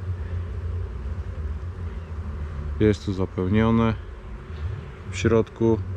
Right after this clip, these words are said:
Z uwagi na to, że ramka jest dosyć ciemna,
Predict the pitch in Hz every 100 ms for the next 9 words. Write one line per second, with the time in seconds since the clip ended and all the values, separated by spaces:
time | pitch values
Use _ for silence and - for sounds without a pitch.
0 | - - - - 104 107 107 107 113 107
1 | 107 104 107 104 92 - - - - 110
2 | 113 113 113 107 98 - - - 120 117
3 | 110 110